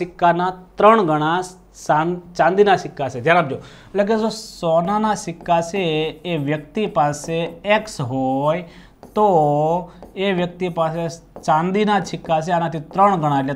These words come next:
ત્રણ એક્સ છે. બરાબર? જો તેને સોનાના વધારે દસ સિક્કા આપવામાં આવે, એટલે એક્સ તો હતા તે વધારે દસ આપો તો એની પાસે સિક્કા થઈ ગયા એક્સ વત્તા દસ. બરાબર? તો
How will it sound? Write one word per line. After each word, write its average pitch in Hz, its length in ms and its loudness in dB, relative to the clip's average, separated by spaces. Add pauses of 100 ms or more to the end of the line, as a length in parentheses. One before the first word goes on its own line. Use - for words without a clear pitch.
ત્રણ 147 240 2
એક્સ - 240 -20
છે. - 80 -20 (1200)
બરાબર? 180 280 2 (440)
જો 220 120 8 (100)
તેને 202 240 4
સોનાના 185 560 0 (600)
વધારે 185 380 6 (140)
દસ 202 260 6
સિક્કા 170 380 -2
આપવામાં 147 340 0
આવે, 139 120 0
એટલે - 400 -6 (160)
એક્સ 196 240 0
તો 214 140 4
હતા 208 260 6
તે 220 60 -2 (160)
વધારે 175 360 4
દસ 180 160 -2
આપો 175 160 0
તો 170 60 -2
એની 165 140 -4
પાસે 165 200 -4
સિક્કા 170 240 -2
થઈ 165 120 -4
ગયા 165 240 -4
એક્સ - 240 -8
વત્તા 160 380 2
દસ. 170 140 -6 (420)
બરાબર? 160 320 -2 (540)
તો 208 100 4